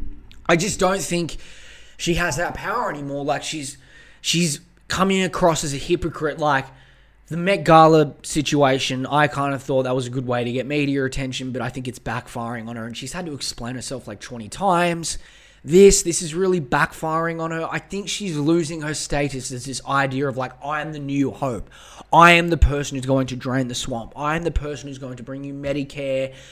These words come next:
make sure your social security is, you know, well looked after." I think that is going away. I think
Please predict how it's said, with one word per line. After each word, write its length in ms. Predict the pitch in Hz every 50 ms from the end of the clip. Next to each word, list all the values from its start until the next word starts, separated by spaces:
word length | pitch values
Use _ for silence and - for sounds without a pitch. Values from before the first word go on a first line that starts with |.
| - - - -
make 180 | 143 143 135
sure 160 | - - 151
your 140 | 139 139 131
social 360 | - - 147 139 - 151 151
security 1000 | 127 - - 139 - - - 151 151 151 151 151 143 139 139 143 139 131 135 135
is, 160 | 127 123 131 139
you 80 | 143
know, 160 | 135 127 127
well 440 | 120 120 143 139 135 139 139 139 - - - - - - -
looked 220 | 139 139 131 - 151
after." 500 | 131 135 143 131 - 156 143 139 127 127 - - - - - -
I 140 | 135 151 165
think 240 | - 208 180 180 170
that 140 | 170 165
is 120 | 160 135 127
going 480 | 127 - 160 143 135 143 139 139 139
away. 460 | 135 131 127 120 127 120 117 110 104 -
I 180 | 113 113 143 147
think 380 | - - 165 165 165 147 -